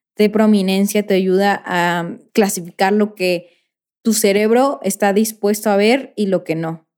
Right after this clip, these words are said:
Entonces, el aprender cosas nuevas, por eso es muy importante y es uno de los tips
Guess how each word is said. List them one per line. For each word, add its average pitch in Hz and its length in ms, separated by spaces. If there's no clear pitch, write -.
Entonces, 214 800
el 208 280
aprender 214 500
cosas 330 320
nuevas, 220 440
por 208 160
eso 220 120
es 247 80
muy 254 200
importante 208 680
y 220 80
es 226 140
uno 226 160
de 220 100
los 180 240
tips - 400